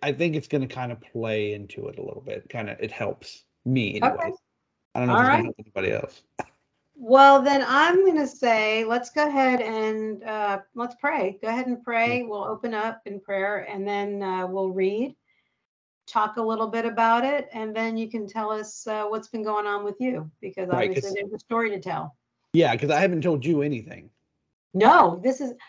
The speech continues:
Speaker 1: Yeah.
Speaker 2: well, again, being tr-, th-, th-, that was not part of our previous conversation. We wanted it to be organic and fresh. And so, uh, yeah, no, that's, that's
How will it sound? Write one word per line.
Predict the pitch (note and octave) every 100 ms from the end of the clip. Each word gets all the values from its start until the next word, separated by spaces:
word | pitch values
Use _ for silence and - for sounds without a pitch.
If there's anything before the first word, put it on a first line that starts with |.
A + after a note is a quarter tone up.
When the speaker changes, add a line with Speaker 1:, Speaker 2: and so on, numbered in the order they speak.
| _ _
Speaker 1:
Yeah. | A#2 G#2+
Speaker 2:
well, | F#3 G3+ -
again, | G#3 D4+ C#4 B3
being | A3 A3+
tr-, | A3+
th-, | A#3+ A3 A3+ - _ G3
th-, | - -
that | A3+ B3
was | B3
not | A#3+ B3 C#4+
part | - D4 C#4
of | B3+
our | A#3+ A#3
previous | - A#3+ A#3 A3+
conversation. | A3+ G#3 G3 G3 G3 F#3 A3+
We | G#3
wanted | G3 G3 F#3+
it | F3+
to | F#3+
be | G3 G3 G3
organic | F#3+ F3+ F3 F3+ G3+ G#3 -
and | F#3+ E3+ D#3+
fresh. | F3 F3 G3+ - - _ _ _ _
And | F#3 F3
so, | E3 F3+ F3 F3 E3+ E3 E3 F3
uh, | D#3 D3+ - G3
yeah, | A3 G3+ E3+
no, | G#3 F3
that's, | E3+ F3+ - - _ _ _ _
that's | F3+ F3+ -